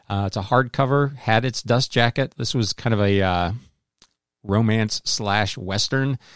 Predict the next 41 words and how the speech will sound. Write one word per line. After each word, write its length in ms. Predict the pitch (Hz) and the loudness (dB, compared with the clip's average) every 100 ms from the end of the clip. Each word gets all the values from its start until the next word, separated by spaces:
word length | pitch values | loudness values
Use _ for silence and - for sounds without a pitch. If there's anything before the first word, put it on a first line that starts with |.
| - _ _ _ _ | -20 _ _ _ _
from 440 | - 104 104 101 98 | -2 0 2 0 0
the 100 | 101 | 0
nineteen 340 | 110 107 120 | 0 2 0
forty 440 | 98 123 120 123 - | 0 -2 -2 -4 -2
era. 440 | 120 120 120 117 - | 0 2 2 -2 -6
Grosset 420 | 110 113 113 120 - | -2 0 0 -2 -4
and 200 | 98 95 | -6 0
Dunlap, 500 | 123 123 117 120 - | 2 4 2 0 0
they 100 | 107 | 0
were 200 | 98 92 | 0 -4
a 40 | |
big 280 | 95 151 120 | 0 -2 0
publisher, 580 | - 113 117 - 113 107 | -2 0 0 0 0 0
a 260 | 101 95 - _ | -2 -6 -10 _
kind 140 | 107 | -6
of 60 | 95 | -4
a 100 | 90 | -4
republisher. 880 | 101 123 117 113 117 117 - 113 101 | -2 -2 -2 -4 -2 -2 0 0 2
They 160 | 104 | 0
took 320 | 95 113 - | 0 -2 -2
existing 480 | 104 92 104 - 101 | -8 -4 -4 -2 -2
works 320 | 98 101 101 | 0 0 0
and 160 | 107 90 | -4 -4
put 160 | - 113 | -4 -4
them 100 | 98 | 0
out 240 | 101 - | 0 0
in 120 | 104 | -4
kind 160 | 92 95 | -2 -4
of 60 | 87 | -4
a 40 | |
budget 380 | 82 95 117 - | -2 -2 -2 -4
format. 480 | 127 120 117 113 - _ _ _ _ _ _ _ _ _ _ _ _ | 0 0 2 0 -4 _ _ _ _ _ _ _ _ _ _ _ _
This 140 | 127 - | -2 2
was 120 | 143 | 2
one 220 | 139 135 | 4 4
that 100 | 131 | 2
was 140 | 117 110 | 0 2
in 280 | 113 117 | 4 2
a 440 | 120 101 101 98 98 | 0 -2 0 0 0
big 220 | 98 127 | 0 0
lot 340 | 117 110 117 | 2 2 2